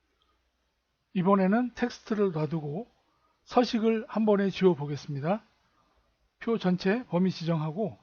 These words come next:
지우기에서 서식 지우기 눌러주면 글씨, 즉 텍스트만 남겨놓고 서식이 한 번에 지워집니다. 그리고 표 제목과 표 전체를 텍스트와 서식을 한 번에 지우려면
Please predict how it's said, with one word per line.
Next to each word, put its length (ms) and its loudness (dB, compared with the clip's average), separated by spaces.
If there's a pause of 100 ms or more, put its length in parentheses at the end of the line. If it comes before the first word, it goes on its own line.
지우기에서 760 2 (300)
서식 380 0
지우기 500 -2
눌러주면 600 -2 (720)
글씨, 560 2
즉 260 -4
텍스트만 640 0
남겨놓고 760 -4 (520)
서식이 500 2
한 220 -2
번에 440 2
지워집니다. 720 2 (1800)
그리고 500 2 (300)
표 180 0
제목과 600 0 (120)
표 220 -2
전체를 600 -2 (640)
텍스트와 680 -2 (400)
서식을 400 -2
한 140 -2
번에 220 2
지우려면 640 -2